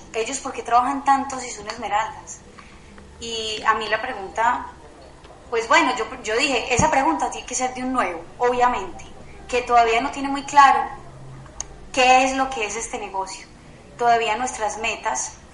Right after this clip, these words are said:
no están todas cumplidas, nuestros sueños no están todos cumplidos. Ahorita les vamos a mostrar nuestra cartelera de sueños, todavía faltan un montón, y son tan claros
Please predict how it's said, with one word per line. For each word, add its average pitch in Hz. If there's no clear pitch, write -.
no 247
están 254
todas 240
cumplidas, 220
nuestros 240
sueños 240
no 254
están 269
todos 254
cumplidos. 220
Ahorita 214
les 247
vamos 190
a -
mostrar 190
nuestra 208
cartelera 202
de 220
sueños, 208
todavía 196
faltan 220
un 254
montón, 247
y 233
son 196
tan 190
claros -